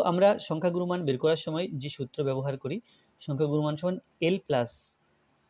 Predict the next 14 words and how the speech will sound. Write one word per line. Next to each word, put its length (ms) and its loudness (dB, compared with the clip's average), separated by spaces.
এফ 80 -2
ওয়ান 160 6
মাইনাস 280 0
এফ 140 -2
জিরো 140 0
by 100 4
টু 140 -4
এফ 120 -2
ওয়ান 120 -2
মাইনাস 280 -2
এফ 120 0
জিরো 160 -4
মাইনাস 240 -4
এফ 40 -10